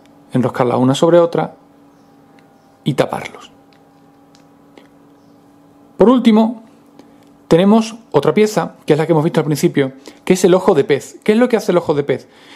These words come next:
Pues, al igual que el gran angular nos permite sacar fotografías, eh, de zonas que tenemos muy cerca con una, con un gran angular, con un ángulo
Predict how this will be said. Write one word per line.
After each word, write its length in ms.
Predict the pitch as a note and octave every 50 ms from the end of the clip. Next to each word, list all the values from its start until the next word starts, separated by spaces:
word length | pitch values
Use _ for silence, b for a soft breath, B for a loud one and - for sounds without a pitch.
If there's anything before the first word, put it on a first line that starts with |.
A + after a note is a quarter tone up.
| B B
Pues, 320 | - D#3+ D#3+ D3 D3+ b b b b b b -
al 120 | - D#3+
igual 180 | E3 E3 F#3 F#3+
que 100 | G#3 B3
el 60 | A3+
gran 160 | A3 A3+ A3+
angular 420 | A3 G#3+ G3+ F#3 F3 F#3 G#3 G#3+ G3+
nos 120 | F3+ E3
permite 440 | - - D#3 D#3+ F#3+ G#3 G#3 F3+ E3
sacar 340 | - - C#3 - E3 F3 F3
fotografías, 720 | - D#3 C#3 - B2+ D#3 - - F#3 E3+ D3+ D3 - - B B B B B B B B B _ -
eh, 420 | D3 D3 D3 C#3+ C#3+ C#3+ C#3 D#3 E3+
de 200 | D#3+ C#3+ D3 C#3+
zonas 560 | - - G3+ G3+ E3+ C#3+ C3 B2 - - _ _ _ _ _ _
que 120 | - E3 D3+
tenemos 320 | D#3 D#3 F3+ F#3 D3+ C#3
muy 160 | D3 F3+ G3+
cerca 500 | G#3+ G#3 A3+ G#3 - - D#3+ D3+ - b b b b b b b _
con 220 | - G3 F#3+ F#3 F#3
una, 760 | F#3 F#3 G3+ G#3+ G#3 G3 F3+ E3 D3+ C#3+ C#3 C3+ C3 C#3+ D3
con 160 | - D#3+ D3+
un 100 | D#3 D#3+
gran 220 | E3 D#3+ D#3 C#3 C#3
angular, 400 | C#3+ D3 C#3+ D3+ G3+ A3+ F#3 -
con 120 | D3 C#3
un 140 | D3 E3 F3
ángulo 460 | F#3+ G3 F#3+ E3 D3+ D3+ C#3+ C3 C3+